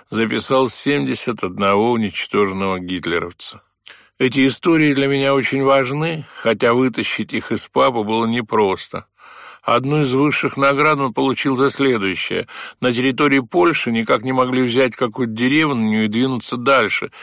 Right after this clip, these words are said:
И папа, который не зря с Одессы, да и кличка его фронтовая Ленька Бандит,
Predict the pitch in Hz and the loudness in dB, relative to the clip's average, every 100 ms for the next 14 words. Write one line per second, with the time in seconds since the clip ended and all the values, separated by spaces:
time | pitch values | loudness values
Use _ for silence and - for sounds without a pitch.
0 | - - 123 113 - 160 127 113 120 120 | -20 -8 -6 -2 0 2 0 0 2 2
1 | 117 117 127 120 139 135 - 120 123 113 | 0 0 0 2 4 4 2 0 0 0
2 | 120 104 - 101 101 101 - 123 110 - | 0 0 0 -4 -2 -2 0 0 0 0
3 | 104 107 95 104 104 101 110 113 104 101 | 0 2 2 0 0 2 4 4 4 2
4 | 101 95 - 101 104 104 113 147 | -2 -4 -4 0 0 0 0 -2